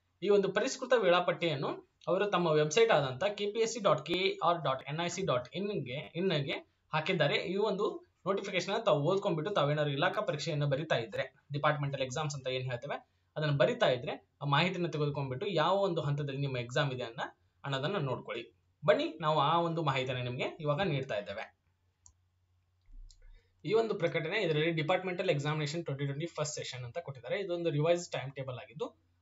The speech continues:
all district centers ಗಳನ್ನ ಇಲ್ಲಿ mention ಮಾಡಲಾಗಿದೆ. ಇನ್ನು Tuesday eighteen eight twenty twenty, time, time ಬಂದ್ಬಿಟ್ಟು ಟೆನ್ ಎ ಎಂ to twelve noon. next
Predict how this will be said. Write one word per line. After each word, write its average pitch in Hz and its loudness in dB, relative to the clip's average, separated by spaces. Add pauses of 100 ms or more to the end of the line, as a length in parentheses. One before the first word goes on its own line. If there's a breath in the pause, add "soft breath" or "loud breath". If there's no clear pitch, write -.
(100)
all 196 4
district 165 -2
centers 143 -4
ಗಳನ್ನ 123 -6
ಇಲ್ಲಿ 165 -2 (220)
mention 127 -8 (380)
ಮಾಡಲಾಗಿದೆ. 110 -8 (800 soft breath)
ಇನ್ನು 262 -2
Tuesday 190 -4
eighteen 185 -4
eight 160 -4
twenty 151 0
twenty, 143 -2 (720 soft breath)
time, 160 -2
time 165 2
ಬಂದ್ಬಿಟ್ಟು 160 0
ಟೆನ್ 156 -2
ಎ 160 0
ಎಂ 151 0
to 190 -6
twelve 143 2
noon. 127 -2 (560)
next 156 -4